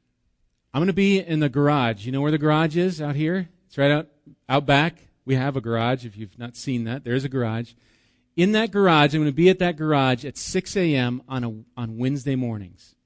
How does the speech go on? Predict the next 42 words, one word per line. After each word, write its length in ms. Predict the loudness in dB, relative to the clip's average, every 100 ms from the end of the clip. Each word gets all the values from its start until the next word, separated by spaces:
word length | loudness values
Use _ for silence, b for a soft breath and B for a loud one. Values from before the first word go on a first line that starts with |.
| _ _ _ _ _ _
And 100 | 0
I 120 | 4
will 120 | 6 4
be 200 | 2 2
reading. 540 | 2 2 2 0 -4
If, 140 | -6 -6 _ -8
if 200 | -4 0
you 60 |
don't 240 | 2 2 2
show 240 | 2 4
up, 260 | 2 -2 -6
I'm 180 | -4 -2
just 280 | -2 -6 -6
gonna, 220 | -4 -2
I'll 140 | -4 -4
probably 280 | -2 0
get 220 | 0 -4 -2
done 200 | -2 -2
sooner. 360 | -4 -6 -4
But 200 | -4 -4 _ b b b b b b b 0
at 140 | 0
six 360 | 2 0 2 6
A 200 | 6 8
M, 320 | 6 2 -2 0
I 80 | 4
will 140 | 6
be 180 | 6 6
there. 360 | 4 0 -4 -14 -2
And 140 | 2
I 120 | 4 4
will, 280 | 2 0 -4 _ _ _
the 80 | -4
most 320 | 2 4 4
I 80 | 4
can 80 | 4
offer 320 | 4 2 2
is 140 | 0 -2
coffee. 480 | -2 -2 -2 -4
I 40 | 0
will 160 | 4
have 140 | 2 2
coffee. 520 | 0 -2 -2 -12